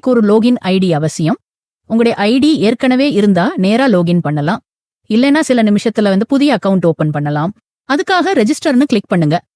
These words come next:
அதுக்கப்புறம் வரும் சி பி வி டெல்லின்னு இருக்கும் ஆப்ஷன் அதிகாரிகளுக்கானது. அதனால அதை தேர்வு பண்ண வேண்டாம். அதுக்கு பதிலா பாஸ்போர்ட் ஆபீஸ்னு இருக்கும் ஆப்ஷனை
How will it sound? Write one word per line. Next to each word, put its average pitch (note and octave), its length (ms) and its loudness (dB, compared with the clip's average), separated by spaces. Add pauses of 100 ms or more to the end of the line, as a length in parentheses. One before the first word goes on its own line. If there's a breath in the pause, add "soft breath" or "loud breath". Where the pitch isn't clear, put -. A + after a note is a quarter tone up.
(160)
அதுக்கப்புறம் D#4 600 0
வரும் A#3 240 2
சி C#4+ 160 -2
பி C4 180 0
வி B3 120 2
டெல்லின்னு G#3+ 300 2
இருக்கும் G#3+ 280 -2
ஆப்ஷன் F#3 240 -4
அதிகாரிகளுக்கானது. E3 1000 0 (140)
அதனால E3 380 -4
அதை G#3 160 -2
தேர்வு B3+ 240 0
பண்ண G3 200 -2
வேண்டாம். D3+ 360 -2 (420)
அதுக்கு C#4 380 -2
பதிலா G3+ 280 0 (140)
பாஸ்போர்ட் D4 500 -2
ஆபீஸ்னு A3 340 -2
இருக்கும் F#3+ 380 -2
ஆப்ஷனை F3+ 460 -2